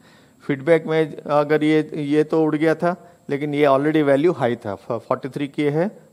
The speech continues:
और फ़ाइव पॉइंट सिक्स के। तो मैंने क्या किया, इसको, अ, direct short circuit कर दिया।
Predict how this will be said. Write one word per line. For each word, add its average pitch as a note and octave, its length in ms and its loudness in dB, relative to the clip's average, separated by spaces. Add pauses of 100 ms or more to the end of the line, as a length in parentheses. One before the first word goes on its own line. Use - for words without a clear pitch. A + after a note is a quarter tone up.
और B2 120 -4
फ़ाइव B2 280 -2
पॉइंट B2+ 140 -4
सिक्स - 240 -10
के। - 160 -20 (480)
तो D#3 80 -4
मैंने C#3 280 -2
क्या D#3+ 200 0
किया, F3+ 220 -2
इसको, D3 380 -6 (680)
अ, C3 300 -8
direct C3+ 360 2
short C3 240 -2
circuit C#3+ 340 -4
कर A2+ 140 -4
दिया। F2+ 280 -14